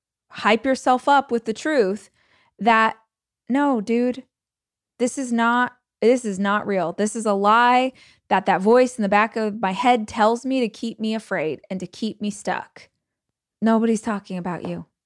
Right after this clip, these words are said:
Nobody cares. I mean, maybe you make some moves and maybe you do some things and maybe you write some words, maybe you record a podcast, maybe you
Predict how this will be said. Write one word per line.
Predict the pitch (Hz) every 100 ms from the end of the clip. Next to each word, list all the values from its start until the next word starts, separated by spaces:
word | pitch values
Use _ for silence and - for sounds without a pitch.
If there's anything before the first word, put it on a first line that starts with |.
| _ -
Nobody | 220 233 240 240
cares. | - 254 226 170 180 - _ _ -
I | 214
mean, | 226
maybe | 220 240 277 269 214 202 208 _ _
you | 208 220
make | 220
some | 214 - 208
moves | 226 233 185 175 -
and | 196 202
maybe | 214 240 233
you | 220 208
do | 190 208
some | 240 226 208
things | 185 180 185
and |
maybe | 190 208
you | 233
write | 214 214 -
some | - 208
words, | 220 214 190 190
maybe | 185
you | 202
record | 196 190 202 202
a |
podcast, | 202 220 214 214 202 180 -
maybe | 190 190 196
you | 190 190 190